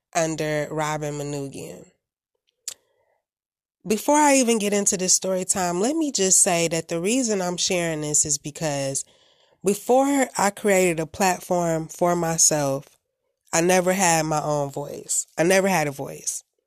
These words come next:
And everybody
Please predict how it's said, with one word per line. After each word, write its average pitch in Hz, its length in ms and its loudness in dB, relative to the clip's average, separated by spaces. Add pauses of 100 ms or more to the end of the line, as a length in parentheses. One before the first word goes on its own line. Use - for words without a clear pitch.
(1040)
And 165 340 0 (560)
everybody 220 800 2